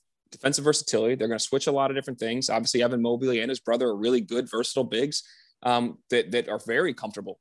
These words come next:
out on the perimeter. So, and, and I, I think that that causes that offensive problem. On the other side, U S C can exploit some advantages they have in the interior.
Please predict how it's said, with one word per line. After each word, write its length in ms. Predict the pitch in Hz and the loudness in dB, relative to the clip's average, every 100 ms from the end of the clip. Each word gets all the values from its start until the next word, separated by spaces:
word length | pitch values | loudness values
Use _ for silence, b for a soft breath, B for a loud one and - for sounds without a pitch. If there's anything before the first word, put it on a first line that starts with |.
| - | 0
out 140 | 123 | 2
on 80 | 120 | 2
the 40 | |
perimeter. 380 | 117 135 233 - | 2 0 0 -4
So, 260 | - 131 - b b | 0 0 0 b b
and, 140 | 135 127 | -2 2
and 120 | 131 | 2
I, 140 | 120 117 | 2 0
I 60 | 131 | -4
think 220 | - 147 | -2 -2
that 160 | 135 | -2
that 160 | 117 120 | 0 -4
causes 400 | - 139 139 127 | -2 0 0 0
that 180 | 123 123 | -2 -2
offensive 420 | 120 120 120 - - | -2 -6 -8 -10 -8
problem. 380 | 143 160 113 - B B _ | -4 -2 -4 -6 B B _
On 80 | 120 | 4
the 80 | 120 | 6
other 180 | 165 165 | 8 6
side, 340 | - 120 113 | 4 2 4
U 120 | 127 | 4
S 100 | 123 - | 4 4
C 120 | 135 | 0
can 140 | 131 | 0
exploit 340 | 117 - 127 117 | -2 0 0 2
some 180 | 127 | 0
advantages 440 | 135 127 127 127 117 | 0 0 -2 -4 -4
they 160 | 120 | -2
have 240 | 117 120 120 | 0 -2 -2
in 80 | 120 | -6
the 80 | |
interior. 480 | 127 - 113 120 131 | -6 -4 0 0 -2